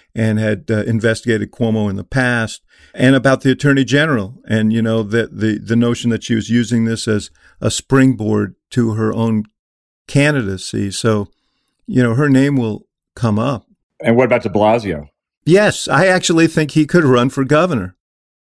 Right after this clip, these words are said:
Speaker 1: I think he could run for governor, and particularly if, uh, if, uh, if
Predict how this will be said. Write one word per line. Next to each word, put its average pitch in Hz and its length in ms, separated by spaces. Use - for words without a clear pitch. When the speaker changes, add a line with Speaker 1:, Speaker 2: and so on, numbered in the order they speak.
Speaker 1:
I 127 120
think 147 220
he 151 100
could 135 140
run 131 180
for 127 100
governor, 135 360
and 117 100
particularly 139 640
if, 120 280
uh, 113 300
if, 123 400
uh, 110 520
if - 360